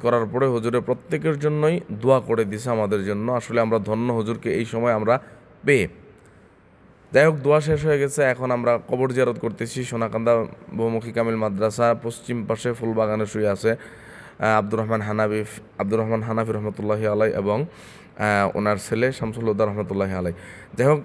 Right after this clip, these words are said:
এখানে, আহ, আমরা কবর জিয়ারত করলাম। আপনারা জানেন সোনাকান্দা দরবার শরীফ হক দরবার শরীফ, হান্ড্রেড পার্সেন্ট হক দরবার শরীফ। আর এখানে আমরা জিয়ারত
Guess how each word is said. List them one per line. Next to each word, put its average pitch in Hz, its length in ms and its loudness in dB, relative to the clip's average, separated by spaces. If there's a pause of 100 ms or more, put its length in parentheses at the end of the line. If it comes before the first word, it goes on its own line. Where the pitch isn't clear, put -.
এখানে, 135 520 2
আহ, 113 120 0
আমরা 110 300 2
কবর 127 220 2
জিয়ারত 123 260 0
করলাম। 117 240 2
আপনারা 113 240 0
জানেন 120 300 2 (120)
সোনাকান্দা 113 520 0
দরবার 107 340 2
শরীফ 113 300 0 (140)
হক 113 180 4
দরবার 110 380 0
শরীফ, 120 320 -2 (560)
হান্ড্রেড 131 420 2 (100)
পার্সেন্ট 127 420 0
হক 123 280 4 (180)
দরবার 110 240 0
শরীফ। 120 320 -2 (520)
আর 98 220 4
এখানে 123 320 2
আমরা 117 240 4
জিয়ারত 117 420 2